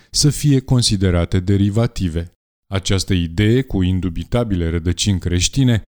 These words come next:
are implicații nebănuite pentru statutul religiei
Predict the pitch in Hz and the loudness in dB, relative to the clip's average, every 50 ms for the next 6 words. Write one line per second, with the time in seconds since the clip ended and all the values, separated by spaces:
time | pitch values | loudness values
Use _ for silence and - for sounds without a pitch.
0 | _ _ - 147 165 156 147 143 139 - - 123 117 - 135 131 - - 123 120 | _ _ -2 0 2 2 2 2 2 2 0 0 0 0 0 0 0 0 0 2
1 | 120 123 113 107 117 113 110 113 113 113 107 - 92 85 - 104 98 - 95 104 | 2 2 2 2 2 2 4 4 4 4 2 2 0 0 0 0 0 0 -2 -2
2 | 90 - - 95 87 - 104 95 - 90 85 85 87 90 101 104 110 120 113 104 | 0 0 -2 -2 0 0 -2 -2 -2 -2 -2 -2 0 0 0 0 0 -2 -2 0
3 | 110 117 113 107 104 | 2 2 2 2 0